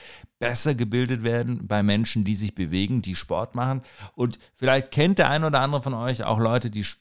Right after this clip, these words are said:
die wirklich Sportler sind, richtige Sportler sind und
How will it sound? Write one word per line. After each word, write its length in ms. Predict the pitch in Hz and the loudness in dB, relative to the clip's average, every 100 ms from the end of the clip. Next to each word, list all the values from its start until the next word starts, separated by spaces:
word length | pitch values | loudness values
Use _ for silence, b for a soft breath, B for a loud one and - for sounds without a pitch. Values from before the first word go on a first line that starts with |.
| _ | _
die 280 | 110 107 110 113 | -2 0 2 2
wirklich 260 | 123 110 | 2 0
Sportler 540 | - 117 110 185 165 139 | -2 2 4 4 4 2
sind, 260 | 143 143 | 2 2
richtige 420 | 156 214 214 104 92 | 2 2 2 0 0
Sportler 520 | - 90 104 107 104 | -2 -4 -4 -4 -2
sind 200 | 120 127 | -4 -6
und 180 | 110 | -6